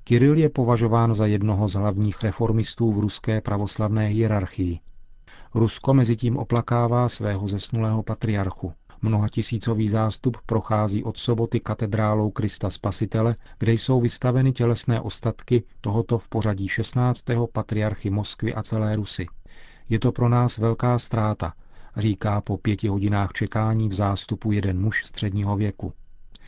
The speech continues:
Ruská veřejnoprávní televize ukazuje projevy soustrasti, jež přicházejí od představitelů všech náboženských vyznání.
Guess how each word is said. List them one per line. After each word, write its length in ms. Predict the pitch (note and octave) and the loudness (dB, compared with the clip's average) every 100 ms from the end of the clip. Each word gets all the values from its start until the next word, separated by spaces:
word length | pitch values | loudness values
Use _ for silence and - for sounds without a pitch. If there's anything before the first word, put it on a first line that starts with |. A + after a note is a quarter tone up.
| - - | -18 0
Ruská 420 | A#2+ A#2+ - D3 | 4 4 2 2
veřejnoprávní 720 | D3+ D3 C#3+ C3+ C3+ C3+ C3+ B2 | 4 6 6 6 4 6 6 4
televize 460 | A2 A2+ A2+ A#2 | 4 2 2 0
ukazuje 500 | B2 G2+ G#2 G2+ G#2 | -2 -2 -2 0 0
projevy 360 | - A2 A2+ A2 | 0 0 2 2
soustrasti, 800 | - A#2 - - A#2 - - F#2 - - - | 0 0 0 0 -2 -2 -8 -8 -10 -10 -4
jež 140 | G2+ | -4
přicházejí 680 | - A2+ - A2+ A2 A2+ A2 | -2 -4 0 0 0 0 -2
od 120 | G2+ | -6
představitelů 800 | - A2 - A2+ A2 - G#2+ G#2+ | -6 -6 -2 0 0 0 0 0
všech 340 | - A2 - | -2 -4 -2
náboženských 720 | G2+ F#2+ G2 G2+ G2 A2 G2+ | -2 -2 -2 -2 -2 -4 -4
vyznání. 600 | G#2+ G2 A2+ A2+ G#2+ F2+ | -2 2 2 2 2 0